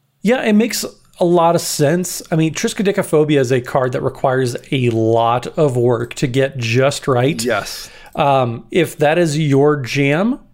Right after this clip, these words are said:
Speaker 1: God bless. <laughs> Um, I'm, I, I'm not gonna tell you how to do your business, but, uh, I certainly am not up to that type of challenge anyways. So I,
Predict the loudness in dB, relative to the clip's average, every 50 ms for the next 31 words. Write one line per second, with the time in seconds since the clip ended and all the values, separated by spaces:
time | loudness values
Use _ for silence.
0 | _ -20 -20 _ _ _ _ _ -20 _ _ _ -4 0 0 0 0 0 2 2
1 | 2 4 2 0 -2 -4 -4 -2 -2 0 0 0 0 0 0 0 0 0 0 0
2 | -2 -2 -2 -4 -4 -4 -4 -4 -2 -4 -2 -2 0 0 0 0 0 0 0 0
3 | 0 0 0 -2 -2 -2 0 0 2 2 2 2 0 0 0 0 0 0 0 0
4 | 0 0 0 0 0 0 -2 0 -2 -6 -6 -8 -10 -4 -2 0 0 0 0 0
5 | 0 0 0 -2 -4 -10 -20 -20 -20 -20 -20 _ _ -2 0 2 2 2 2 0
6 | 0 -2 -2 -2 -2 -2 -2 -2 0 0 0 0 0 0 0 0 0 0 -2 -4
7 | -4 -4 -2 -2 -2 -2 -2 -4 -4 -4 -4 -4 -4 -2 -2 -2 -2 -2 -2 -2
8 | -2 0 0 0 0 -2 -2 -4 -4 -6 -4 -2 -2 0 0 0 -2 -6